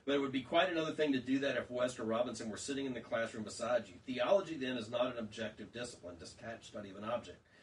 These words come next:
like the physical sciences, nor is it a descriptive discipline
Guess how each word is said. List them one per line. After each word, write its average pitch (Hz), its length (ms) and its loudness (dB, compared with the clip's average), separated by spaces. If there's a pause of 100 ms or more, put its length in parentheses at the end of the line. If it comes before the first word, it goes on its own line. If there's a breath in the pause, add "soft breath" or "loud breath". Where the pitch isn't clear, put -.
(180 loud breath)
like 113 160 0
the - 60 -8
physical 165 340 2
sciences, 104 440 -2
nor 143 200 4
is 113 180 -4
it 107 100 -4
a - 20 -12
descriptive 117 580 -2
discipline 110 720 -6